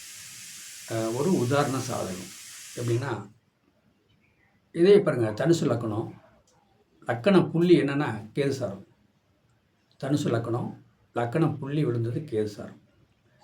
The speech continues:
கேது பகவான் லக்னத்தில் இருக்கார். ஏழாம் இடத்துல ராகு இருக்கார். லக்கண புள்ளி கேது சாரம் வாங்கினாலே விரக்தியான மனநிலை, விரக்தியான எண்ணங்கள்.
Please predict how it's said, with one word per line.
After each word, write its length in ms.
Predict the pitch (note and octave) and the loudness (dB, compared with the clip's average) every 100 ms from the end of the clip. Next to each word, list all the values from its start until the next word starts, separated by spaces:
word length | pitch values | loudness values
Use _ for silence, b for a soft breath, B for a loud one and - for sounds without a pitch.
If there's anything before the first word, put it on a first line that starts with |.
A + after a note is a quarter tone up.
| _ _ - | _ _ 6
கேது 140 | F#3 | 8
பகவான் 240 | F3 C#3+ | 8 6
லக்னத்தில் 320 | E3 A#2+ B2+ A2+ | 4 2 -2 -2
இருக்கார். 360 | G2+ G2+ G2 - | -4 -8 -14 -8
ஏழாம் 380 | A#2 D3 D3+ C3 | -2 2 2 2
இடத்துல 40 | |
ராகு 380 | A#2+ A#2+ G2+ G2+ | -2 -2 -2 -4
இருக்கார். 340 | F#2 F#2+ - _ _ _ _ _ _ _ _ _ _ _ _ _ | -6 -12 -20 _ _ _ _ _ _ _ _ _ _ _ _ _
லக்கண 440 | C3 - G#3+ G3 | -6 4 6 6
புள்ளி 480 | - F3 F#3 D3+ - - | 4 6 8 6 4 2
கேது 140 | D#3 | 2
சாரம் 300 | E3+ D#3 C3 | 4 4 2
வாங்கினாலே 540 | B2 A#2 A2+ C3+ G#2+ G#2+ B2 | 2 2 2 0 -2 -6 -4
விரக்தியான 600 | D3 D#3 - E3+ D#3 C3 | -4 -4 2 4 6 4
மனநிலை, 280 | G#2 F#2+ | 0 -4
விரக்தியான 600 | F#2+ A2+ C#3+ - C#3+ C3+ | -6 -6 -6 -4 -4 -4
எண்ணங்கள். 460 | A2+ G#2 G#2+ G2+ G2+ | -6 -6 -8 -10 -16